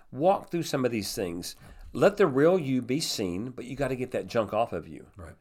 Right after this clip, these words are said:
Speaker 1: And so looking at your life and go, just a, a funny thing that I want, I want to share is I look back over my life, as God has given me a desire for, to, to speak to people,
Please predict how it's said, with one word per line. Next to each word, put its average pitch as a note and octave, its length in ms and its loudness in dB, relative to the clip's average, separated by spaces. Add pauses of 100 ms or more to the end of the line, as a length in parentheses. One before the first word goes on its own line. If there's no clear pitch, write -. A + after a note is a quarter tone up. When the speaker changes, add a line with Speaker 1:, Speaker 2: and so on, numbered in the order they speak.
(300)
Speaker 1:
And A2 380 0 (240)
so G2 340 2 (240)
looking C#3 220 2
at D3+ 120 -4
your F3+ 100 2
life F#2 340 2
and A2+ 100 -4
go, F#2+ 260 2 (260)
just D#3 220 -2
a, G2+ 180 4
a G2 120 -4
funny C3 460 2 (120)
thing A#2 340 0
that F#2+ 200 -4 (100)
I - 80 -2
want, A#2+ 180 2
I G#2+ 80 0
want A2+ 180 2
to - 60 -8
share G#2 380 -2 (480)
is - 120 -6
I A#2+ 60 4
look C3 240 -2
back C3 180 -2
over B2+ 140 -2
my B2 160 2
life, E2+ 440 -2 (260)
as G2+ 120 -10
God A#2 220 4
has A#2 120 -4
given A#2+ 180 -2
me A#2+ 80 0
a A#2 40 -4
desire G2 600 0
for, F2 440 -4 (420)
to, F#2 240 -6
to - 160 -12
speak G#2 320 -4
to G2 60 -12
people, - 440 -14